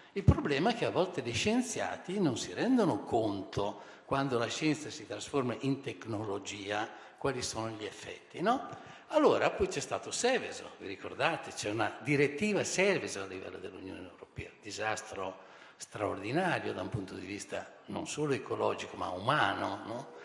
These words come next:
Ancora esistono le vittime di Seveso.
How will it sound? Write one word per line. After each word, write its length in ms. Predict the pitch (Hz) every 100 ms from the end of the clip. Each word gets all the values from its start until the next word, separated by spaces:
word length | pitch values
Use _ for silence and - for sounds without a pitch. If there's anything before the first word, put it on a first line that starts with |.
| - -
Ancora 340 | - - 143
esistono 580 | 139 127 - - 147 110
le 120 | 123
vittime 560 | 107 - - - 131 117
di 120 | 117
Seveso. 580 | - 107 95 - -